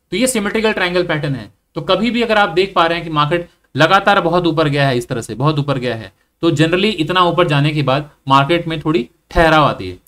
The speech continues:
मार्केट थोड़ा ठहरेगा। तो जब मार्केट ठहरेगा तो क्या करेगा? या तो पुल बैक करेगा ऐसे, या तो मार्केट कंसोलिडेट करेगा, इसके अलावा और क्या कर सकता है? कंसोलिडेट करेगा तो ऐसे ही करेगा ना, कंसोलिडेट, है ना? तो अगर इस तरह से किया तो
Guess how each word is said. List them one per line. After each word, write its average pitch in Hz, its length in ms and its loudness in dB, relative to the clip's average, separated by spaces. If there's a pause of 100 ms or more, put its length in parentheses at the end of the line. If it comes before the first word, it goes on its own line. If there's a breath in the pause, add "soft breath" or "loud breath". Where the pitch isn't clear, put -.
(120)
मार्केट 143 320 2
थोड़ा 196 120 6
ठहरेगा। 147 580 0
तो 147 60 -4
जब 190 120 -2
मार्केट 208 280 -2
ठहरेगा 202 360 2
तो 220 100 -4
क्या 214 180 0
करेगा? 135 280 -2
या 135 120 -2
तो 185 120 -4
पुल 196 200 -4
बैक 220 180 2
करेगा 202 360 -2 (280)
ऐसे, 175 320 -2 (380 soft breath)
या 175 120 4
तो 220 120 -2
मार्केट 196 300 0
कंसोलिडेट 226 500 2
करेगा, 156 260 0
इसके 131 220 -4
अलावा 196 200 4
और 214 80 4
क्या 214 160 0
कर 185 120 -2
सकता 143 240 -10
है? 101 160 -10
कंसोलिडेट 165 400 0
करेगा 185 260 0
तो 185 100 -4
ऐसे 160 140 -4
ही - 20 -10
करेगा 175 260 -2
ना, 226 80 -8
कंसोलिडेट, 147 480 -6 (1700)
है 160 60 -2
ना? 214 160 -6 (600)
तो 214 80 4
अगर 220 360 0
इस 202 140 -2
तरह 233 140 2
से 240 100 0
किया 214 220 2
तो 220 260 -4